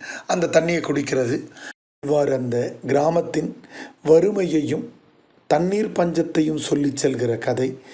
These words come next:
இவ்வாறு நிறைவடைகிறது. கிழக்கிருந்து முரட்டு வாக்குல வந்த கார் சத்தத்துக்கு ஆட்டுக்கூட்டம் ஒரே அடியா விரண்டதை பார்த்ததும்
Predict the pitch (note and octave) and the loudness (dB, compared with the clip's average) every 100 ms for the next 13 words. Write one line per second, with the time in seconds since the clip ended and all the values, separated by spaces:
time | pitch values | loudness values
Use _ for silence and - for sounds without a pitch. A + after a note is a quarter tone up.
0 | - - - D#3+ D3+ D3 C3 A#2+ C3 A#2 | -16 -16 -2 2 4 4 0 -2 -2 -2
1 | A2+ A2+ - - - - - _ _ _ | -2 -6 -8 -10 -12 -16 -20 _ _ _
2 | _ _ _ _ - - - - C4+ D#4 | _ _ _ _ -18 -16 -14 2 2 4
3 | - G3 D#3 D#3+ D#3 C#3+ F3 F3+ F3 C#3+ | 2 2 2 2 2 2 2 2 2 2
4 | C#3 B2+ B2 A#2 C3 C#3+ C#3 A#2+ B2 A2+ | 0 -2 -2 -2 0 0 0 -4 -2 -4
5 | - B2+ A#2 - - - - F#3 - F3 | -4 -2 -2 -4 -10 -10 4 4 4 2
6 | F3 F3 D#3+ C#3+ G#3+ B3 F3+ D#3 D#3+ C#3+ | 2 0 0 2 2 2 2 0 2 0
7 | D3+ D#3 C#3 - A#2 - A#2 B2 A#2+ | 2 2 2 0 -2 -2 -2 -2 -4